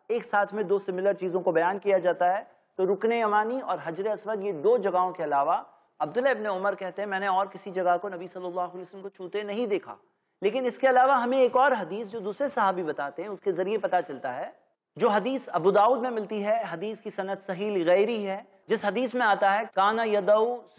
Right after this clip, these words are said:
صدرہ و وجہہ و ذراعیہ و کفیہ بین الرکن والباب یعنی فی الملتزم۔ یہ حدیث سنن ابو داؤد میں ہے، جس کے اندر آتا ہے کہ اللہ کے رسول محمد صلی اللہ علیہ وسلم اپنے سینے، اپنے چہرے، اپنے ہاتھ اور دونوں پنجوں کو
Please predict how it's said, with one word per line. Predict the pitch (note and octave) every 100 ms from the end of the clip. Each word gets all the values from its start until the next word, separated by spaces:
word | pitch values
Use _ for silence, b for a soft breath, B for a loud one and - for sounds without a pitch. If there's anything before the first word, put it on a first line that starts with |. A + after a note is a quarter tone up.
| -
صدرہ | A3+ G3+ F#3+ D3+ C3+ A#2+ _ _ _ C#3
و | F3+ F#3+ E3+
وجہہ | A3+ A3+ F#3+ D3+ C3 - _ _ _ D3+
و | F#3+
ذراعیہ | D#3+ A3 A#3 A3+ G3 B3+ A#3+ G3 B3
و | A#3 G#3+
کفیہ | G#3+ G3 - B3 A#3 F#3 C#3 - _ _
بین | C#3+ B3 A#3+
الرکن | G3+ F3 D4 - C4 C#4+ A3+
والباب | F3 D3 C3+ A3+ A#3
یعنی | C4 F3+ E3 F3 C4 C4+
فی | -
الملتزم۔ | G3+ F3 C#3+ C3+ B2 A2 _ _ _ _ -
یہ | G3
حدیث | G3+ A3 A3
سنن | G#3 G3+
ابو | F3+
داؤد | F3 F#3 A#3
میں | G3+ G3
ہے، | G#3+
جس | F#3
کے | -
اندر | G3+ F#3+
آتا | F3 F#3+ G3
ہے | G3
کہ |
اللہ | F#3 F#3 G3
کے | F#3+
رسول | E3+ G3
محمد | F3+ E3 E3+
صلی | E3
اللہ |
علیہ | D#3+ F#3+
وسلم |
اپنے | F3 D#3+ D#3
سینے، | - F#3 G3 G3+
اپنے | F3 - E3
چہرے، | D#3+ F3 F3 F#3+ F#3+
اپنے | F3 E3+ D3+
ہاتھ | D#3 G3 G3+
اور | F3
دونوں | E3 E3+
پنجوں | E3 E3+ E3+ A3+ G3
کو | F3+